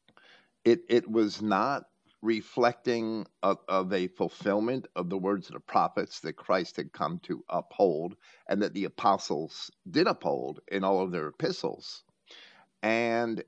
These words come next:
it, it supported the structure of the church, of the empirical Anglican Church or, or Roman Catholic Church, which, which the Anglican Church was an English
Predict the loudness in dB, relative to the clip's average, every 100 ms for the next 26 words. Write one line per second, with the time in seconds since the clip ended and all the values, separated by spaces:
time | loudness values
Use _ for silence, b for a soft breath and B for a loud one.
0 | -4 -4 -4 -4 -2 -4 _ _ _ _
1 | _ _ _ _ _ _ _ _ -14 0
2 | 2 4 6 8 8 4 0 -6 -2 0
3 | 2 2 0 0 -6 -2 2 2 0 -6
4 | -6 -10 b b b _ _ _ _ _
5 | -2 0 0 -4 -4 -6 -2 0 2 0
6 | -2 -2 -6 _ -4 -2 -2 0 0 -2
7 | -4 -6 -6 -10 -8 -2 -2 -2 -2 0
8 | 0 0 0 0 -2 -2 -2 0 -4 -6
9 | -6 -6 -8 -14 -12 -12 -12 -12 -10 -10
10 | -10 -12 -8 -6 -4 -6 -4 -6 0 -2
11 | 0 -4 -6 -8 -8 -2 -2 0 -2 -2
12 | -12